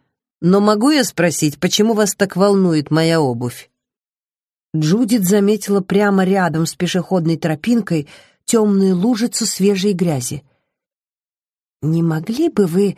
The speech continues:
на секундочку наступить в эту грязь?» спросила она.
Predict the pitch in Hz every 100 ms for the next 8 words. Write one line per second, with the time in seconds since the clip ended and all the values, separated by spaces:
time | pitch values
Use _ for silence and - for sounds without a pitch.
0 | - _ _ - 185 - 170 - 311 294
1 | 156 - - 139 - - - 214 208 -
2 | 202 190 269 254 196 226 240 240 196 185
3 | 202 - - - - _ _ _ - -
4 | 147 131 131 123 120 110 -